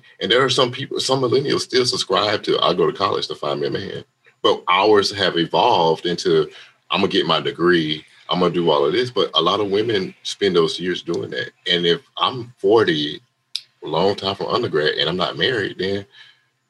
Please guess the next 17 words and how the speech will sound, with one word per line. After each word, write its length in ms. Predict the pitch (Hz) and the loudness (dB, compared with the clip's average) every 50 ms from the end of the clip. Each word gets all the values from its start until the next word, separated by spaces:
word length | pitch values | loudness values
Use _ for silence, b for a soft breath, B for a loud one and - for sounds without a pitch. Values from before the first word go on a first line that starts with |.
| _ _ _ _ _ _ _ _ _ - | _ _ _ _ _ _ _ _ _ 0
what 200 | 92 107 127 139 | 2 4 4 4
am 80 | 127 | 4
I 80 | 117 104 | 2 4
doing 300 | 92 101 101 92 82 80 | 4 4 4 4 4 4
wrong? 380 | 82 85 85 78 65 64 64 - - | 4 4 4 2 0 -2 -6 -6 -2
And 100 | 87 90 | -2 -2
I 60 | 95 | 0
think 200 | 92 - 104 85 | 0 0 0 0
that 160 | 85 82 - | 0 0 0
was 200 | 80 80 78 - | -2 -4 -4 -4
the, 320 | - 78 73 71 69 - - - | -4 -2 0 0 0 -2 -4 -4
the, 160 | 78 76 71 - _ - | -6 -6 -6 -6 _ -8
the 80 | - 76 | -6 -4
heart 240 | - 85 78 - | -2 -2 -2 -2
behind 260 | - 69 71 73 65 62 | -4 -6 -6 -6 -4 -4
that 120 | 58 - | -6 -8
question. 360 | - - 65 - - - - | -8 -10 -10 -10 -10 -12 -14